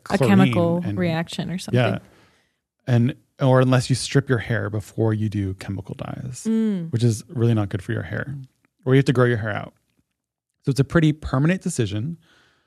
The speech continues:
Speaker 2: and not recommended for someone who likes to change their hair color a lot.
Speaker 1: Mm.
Speaker 2: Which I feel like I haven't really seen you change your hair color
Speaker 1: No,
Speaker 2: much.
Speaker 1: not really.
Speaker 2: Yeah.
Speaker 1: I've always wanted to, but I have pretty, uh,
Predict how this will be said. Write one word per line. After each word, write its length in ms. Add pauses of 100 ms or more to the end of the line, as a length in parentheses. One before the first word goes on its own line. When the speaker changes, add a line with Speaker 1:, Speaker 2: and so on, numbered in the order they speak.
(280)
Speaker 2:
and 100
not 220
recommended 360
for 80
someone 300
who 420
likes 220
to 80
change 360
their 100
hair 180
color 340
a 60
lot. 240 (220)
Speaker 1:
Mm. 260 (760)
Speaker 2:
Which 100
I 20
feel 160
like 120
I 20
haven't 200
really 140
seen 220
you 60
change 300
your 100
hair 120
color 440 (340)
Speaker 1:
No, 500
Speaker 2:
much. 560
Speaker 1:
not 240
really. 400 (500)
Speaker 2:
Yeah. 380
Speaker 1:
I've 120
always 180
wanted 320
to, 180
but 240 (720)
I 60
have 220
pretty, 440
uh, 420